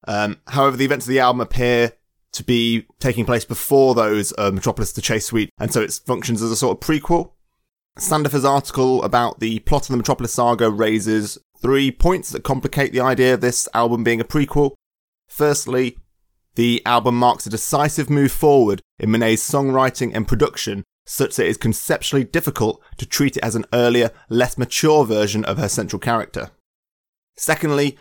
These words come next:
Suite five includes no sci-fi signifiers, so does this even take place in twenty-seven nineteen?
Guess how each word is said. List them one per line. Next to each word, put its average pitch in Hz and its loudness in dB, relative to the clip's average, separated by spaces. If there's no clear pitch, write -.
Suite - -2
five 139 2
includes 110 -2
no 127 4
sci-fi 127 2
signifiers, 107 -2
so 95 -2
does 98 -4
this 107 -2
even 101 -2
take 95 -2
place 139 0
in 135 -4
twenty-seven 127 -2
nineteen? 120 0